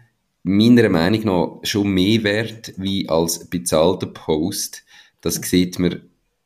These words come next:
Speaker 1: also unbewusst, äh, zumindest für mich ist das immer spannender zum sehen, weder wenn ich einfach auf den ersten Blick sehe, ah, das ist eine Werbeanzeige, die ich jetzt da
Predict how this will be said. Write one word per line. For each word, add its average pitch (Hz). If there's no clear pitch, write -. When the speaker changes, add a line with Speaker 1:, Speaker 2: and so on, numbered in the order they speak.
Speaker 1:
also 85
unbewusst, 101
äh, 85
zumindest 92
für 85
mich 92
ist -
das -
immer 92
spannender 110
zum 110
sehen, 101
weder 87
wenn 87
ich 87
einfach 87
auf -
den 76
ersten 87
Blick 90
sehe, -
ah, 85
das 82
ist -
eine 76
Werbeanzeige, 85
die 80
ich 80
jetzt -
da 80